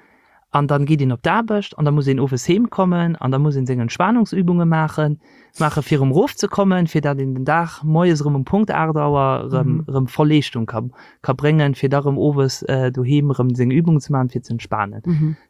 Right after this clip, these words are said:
Speaker 1: Das ist für mich so eine nicht als Psychotherapeut Lösung von dem Problem.
Speaker 2: Nee.
Speaker 1: Das heißt, meine Aufgabe ist, ich gucke auch Mustern an, woran er leitet, dass die Person das so als Stress erlebt,
Speaker 2: Ja.
Speaker 1: oder ist es vielleicht wirklich,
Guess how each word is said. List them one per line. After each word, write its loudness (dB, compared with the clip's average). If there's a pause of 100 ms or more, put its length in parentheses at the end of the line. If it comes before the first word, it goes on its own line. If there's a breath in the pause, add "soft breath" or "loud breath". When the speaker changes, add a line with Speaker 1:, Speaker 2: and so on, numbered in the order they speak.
Speaker 1:
Das -2
ist -18
für 2
mich 2
so -2
eine 2 (120)
nicht 0
als -6
Psychotherapeut -2
Lösung 2
von -4
dem -4
Problem. -4
Speaker 2:
Nee. -6 (480 loud breath)
Speaker 1:
Das 0
heißt, 0 (400)
meine 2
Aufgabe 0
ist, -2
ich -4
gucke -4
auch -8
Mustern 2
an, 0
woran 2
er 2
leitet, 0
dass -4
die -6
Person 0
das -2
so -2
als -4
Stress -4
erlebt, 0
Speaker 2:
Ja. 4
Speaker 1:
oder 0
ist -6
es -4
vielleicht -6
wirklich, 0